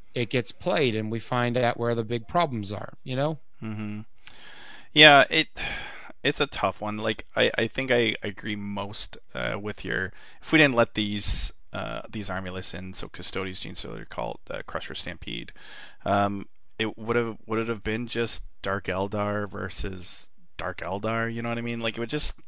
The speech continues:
Speaker 2: I don't know, man. Like, I work on the Thursday show, and I, I gotta tell you, if I review another <laughs> Dark Eldar list, <laughs> it's gonna kill me. So, um, I'm
Speaker 1: Yeah.
Speaker 2: so happy that, uh,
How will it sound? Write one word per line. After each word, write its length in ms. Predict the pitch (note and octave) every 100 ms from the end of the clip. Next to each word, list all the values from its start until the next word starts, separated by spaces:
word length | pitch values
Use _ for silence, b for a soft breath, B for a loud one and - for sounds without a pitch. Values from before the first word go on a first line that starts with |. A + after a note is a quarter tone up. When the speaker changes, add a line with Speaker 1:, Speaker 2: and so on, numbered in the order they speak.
| -
Speaker 2:
I 100 | A#2
don't 140 | G2+ F2
know, 140 | F2+
man. 260 | F#2+ G2 G2+
Like, 200 | G#2+ B B B B B
I 80 | D3+
work 160 | E3+ E3
on 200 | D3+ C3
the 60 |
Thursday 380 | - G#2+ A2 A2+
show, 320 | - A2+ A2 -
and 120 | G#2
I, 220 | A#2 B2 -
I 180 | A2 G#2+ -
gotta 220 | - A#2+ G2+
tell 260 | - G#2
you, 140 | G#2+ G#2+
if 220 | - A2+ C#3
I 80 |
review 420 | C#3 A2 G2+ G#2+ G#2+
another 280 | G#2 G2+
<laughs> 140 | - -
Dark 180 | C3 -
Eldar 500 | A#3+ - - A#2+ A#2
list, 360 | A#2 - - B B
<laughs> 220 | D3 -
it's 220 | A3+ - -
gonna 160 | - E3
kill 320 | - D#4+ C#3
me. 240 | B2 A2+
So, 360 | B2 B2 A2+ A2 B B -
um, 220 | A2 G#2+ -
I'm 380 | B2 D#3 E3 D#3+
Speaker 1:
Yeah. 60 | G#2+
Speaker 2:
so 520 | - - D3+ D3 D3
happy 600 | C#3 B2 A#2 - - - -
that, 440 | G#2 G2 G2 -
uh, 340 | G2+ F#2+ G2